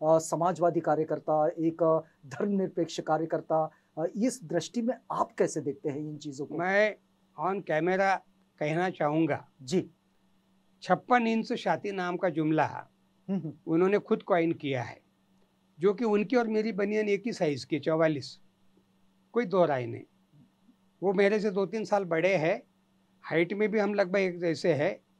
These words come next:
Speaker 2: और शरीर की साइज भी हमारी और वजन भी करेंगे, वजन के कांटे पे तो कोई अलग से आने वाला नहीं। तो जब मेरे को खुद को चौवालीस की बनियान लेनी पड़ती है तो वो छप्पन इंच कहाँ से हो गए? एक, और छप्पन इंच छाती पहली बार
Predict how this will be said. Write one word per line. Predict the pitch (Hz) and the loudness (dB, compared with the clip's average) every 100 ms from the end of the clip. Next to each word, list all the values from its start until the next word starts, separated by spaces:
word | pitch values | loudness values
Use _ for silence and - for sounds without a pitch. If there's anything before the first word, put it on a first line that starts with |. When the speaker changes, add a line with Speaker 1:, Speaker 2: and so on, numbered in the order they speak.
| - | -12
Speaker 2:
और | 160 | -2
शरीर | 180 170 196 | 2 2 0
की | 208 | -6
साइज | - 165 180 165 | -6 -2 -2 -2
भी | 190 | -4
हमारी | 170 165 165 | -2 -2 -2
और | 180 | -4
वजन | 170 165 185 190 | -4 -4 -4 -6
भी | 190 | -6
करेंगे, | 185 170 180 175 180 _ _ _ - | -6 -4 -4 -6 -8 _ _ _ -6
वजन | 156 180 | -4 -2
के | 180 | -4
कांटे | 185 156 143 | -2 -4 -4
पे | 160 170 | -6 -6
तो | 170 | -6
कोई | 180 170 | -4 -2
अलग | 156 160 | 0 0
से | 175 | 0
आने | 139 139 | -2 -2
वाला | 131 120 | -6 -8
नहीं। | 113 110 _ _ _ _ _ | -12 -16 _ _ _ _ _
तो | 208 185 | -4 0
जब | 226 | 0
मेरे | 208 175 180 | 2 2 2
को | - | -2
खुद | 226 226 | -6 -6
को | - | -4
चौवालीस | 240 202 196 220 214 | -2 2 2 0 -4
की | - | -6
बनियान | 190 190 196 202 | -4 -2 -2 0
लेनी | 185 185 | 0 0
पड़ती | 190 180 160 190 | 0 -4 -4 -4
है | 190 | -4
तो | 214 | -4
वो | 202 | -4
छप्पन | - - 202 196 | -4 -4 -4 -4
इंच | 196 | -4
कहाँ | - 180 180 | 0 0 2
से | 165 | 0
हो | 143 120 | -2 -4
गए? | 120 - _ _ - | -10 -14 _ _ 2
एक, | 165 139 - _ _ _ _ _ - | 2 2 -18 _ _ _ _ _ -4
और | 185 - | -4 2
छप्पन | 220 - 269 262 | 0 4 4 4
इंच | 269 - | 2 0
छाती | 170 - 226 | -2 -2 -6
पहली | 170 170 240 | -2 -2 0
बार | 165 160 180 | 2 2 2